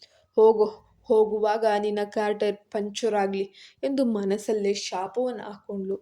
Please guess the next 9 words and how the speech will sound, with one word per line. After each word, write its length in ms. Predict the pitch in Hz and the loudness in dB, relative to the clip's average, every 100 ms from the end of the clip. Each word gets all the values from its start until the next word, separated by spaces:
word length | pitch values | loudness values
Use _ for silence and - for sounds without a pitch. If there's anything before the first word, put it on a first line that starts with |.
| _ _ _ _ _ 208 | _ _ _ _ _ 0
ಜೋಸೆಫ್ 580 | 254 330 349 339 - | 2 4 2 -2 -2
ಓಡಿ 260 | - 233 285 | 2 2 2
ಬಂದು 280 | 262 254 254 | 0 0 -2
ಕೇಳಿದ್ದ, 380 | 254 233 240 233 254 | 0 2 4 4 4
"ಮೇಡಮ್, 380 | 240 220 247 262 | 4 2 0 -4
ಕಾರ್ 280 | 233 208 233 | 0 0 4
ಡ್ರೈವ್ 260 | 269 277 | 4 4
ಮಾಡ್ತೀರಾ 520 | 247 233 233 247 285 | 2 -6 -6 -8 -8
ಅಥವಾ 260 | 285 247 262 | -8 -6 -6